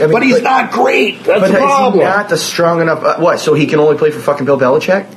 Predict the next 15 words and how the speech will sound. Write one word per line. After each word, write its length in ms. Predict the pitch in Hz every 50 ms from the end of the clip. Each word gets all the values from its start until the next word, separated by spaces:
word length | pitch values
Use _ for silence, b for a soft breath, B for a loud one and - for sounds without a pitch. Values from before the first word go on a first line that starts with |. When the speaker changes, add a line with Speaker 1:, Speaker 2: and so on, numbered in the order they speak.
| B B B B B B B
Speaker 1:
because 220 | B 143 127 160 156
that's 120 | 160 156
the 120 | - 156 147
only 200 | 151 151 160 156
person 300 | 165 165 160 - 160 151
that's, 220 | 147 135 - -
uh, 60 | 151 -
got 180 | 160 151 147
a 40 | 147
strong 320 | - - - 147 151 147 151
enough 160 | 156 151 147
presence 380 | - 156 147 143 139 151 147 156
in 80 | 151
the 80 | 135 123
room 320 | 120 127 131 139 151 151